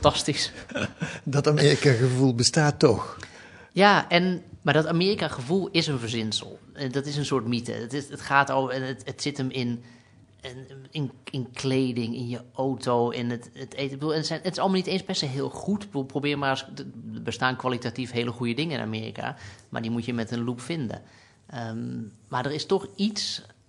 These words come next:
Speaker 1: aan dat, aan dat land, en dat zit hem toch ook in de ruimte en ook wel gewoon het feit dat je zelf gewoon even weg bent.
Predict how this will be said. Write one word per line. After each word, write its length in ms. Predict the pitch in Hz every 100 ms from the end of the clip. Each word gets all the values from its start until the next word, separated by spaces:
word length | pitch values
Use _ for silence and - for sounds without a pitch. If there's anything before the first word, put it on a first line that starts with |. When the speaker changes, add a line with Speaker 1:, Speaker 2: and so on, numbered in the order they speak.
| -
Speaker 1:
aan 260 | 139 135 127
dat, 340 | 123 123 - -
aan 180 | 127
dat 180 | 123 117
land, 280 | 127 160 170
en 80 | 131
dat 120 | 120
zit 140 | - 120
hem 100 | 120
toch 200 | 151 -
ook 180 | 139 131
in 120 | 117
de 120 | 117
ruimte 440 | 131 160 170 160 -
en 120 | 110
ook 140 | 117
wel 140 | 120 117
gewoon 180 | 120
het 100 | 113
feit 180 | - 113
dat 100 | 107
je 60 | 107
zelf 200 | 117 117
gewoon 160 | 117
even 300 | 123 113 117
weg 240 | 120 143 -
bent. 360 | 147 143 -